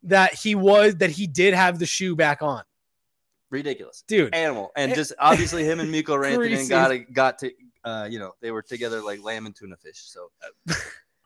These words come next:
Speaker 2: uh,
Speaker 1: Like lamb and tuna fish.
Speaker 2: But you prefer spaghetti and meatball?
Speaker 1: <laughs>
Speaker 2: Um, moving on. Andre Burakovsky. I think we can all agree here. Andre Burakovsky's gone.
Speaker 1: Do you wanna know where I think he goes?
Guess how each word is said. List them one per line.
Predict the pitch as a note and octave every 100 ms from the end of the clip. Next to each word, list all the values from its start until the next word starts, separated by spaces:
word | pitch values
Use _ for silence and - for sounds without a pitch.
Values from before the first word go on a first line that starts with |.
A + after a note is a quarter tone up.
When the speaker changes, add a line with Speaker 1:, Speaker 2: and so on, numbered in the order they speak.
| _ _ _ _ _ _ _ _ _ -
Speaker 2:
uh, | D3 C#3 C3 A#2
Speaker 1:
Like | D4+ D4+
lamb | C4 A#3+ C4 D4+ C4+
and | A3+ -
tuna | C4 D4 D4+
fish. | - D3 C3+ - - _ _ _ A#2+
Speaker 2:
But | G2+
you |
prefer | G#2 B2 B2+
spaghetti | - C3 C3 C3+
and | C3+
meatball? | D3+ F#3 G#3+ G#3+ -
Speaker 1:
<laughs> | F#3+ - - - - -
Speaker 2:
Um, | - C#3 C3+ B2 D#3 -
moving | F3 G#3+ F#3+
on. | F3+
Andre | E3 F#3+ A3
Burakovsky. | G3+ F#3+ - D3+ C#3 - A2+
I | B2
think | E3+ B3
we | A3+
can | F#3
all | E3 D3+ B2 - _ _ - - - _
agree | C3+ B2+ C3 C3+ C3 B2
here. | A#2+ A2+ G2+ F#2+ _ - - _ _ _ _ _ -
Andre | B2+ C3+ C#3 C#3 C3+ C3
Burakovsky's | B2 A#2+ A2+ A#2 A2 - G#2 F#2
gone. | D#2+ - _ _ _ _ _ _ B2+
Speaker 1:
Do | D3+
you |
wanna | D3 D#3
know | D3
where | C#3+
I | C3+
think | C#3+
he | C3
goes? | C3 D#3+